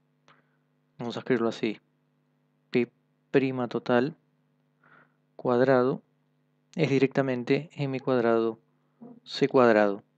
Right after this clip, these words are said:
Ahora vamos a usar dos cosas, que el cuadrimomento se conserva y que P cuadrado es invariante,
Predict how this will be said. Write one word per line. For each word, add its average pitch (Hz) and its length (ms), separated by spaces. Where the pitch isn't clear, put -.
Ahora 180 240
vamos 147 240
a 139 40
usar 131 220
dos 131 160
cosas, - 580
que - 100
el 123 60
cuadrimomento 165 880
se - 240
conserva 131 760
y - 80
que 135 140
P 175 180
cuadrado 156 640
es - 220
invariante, 113 720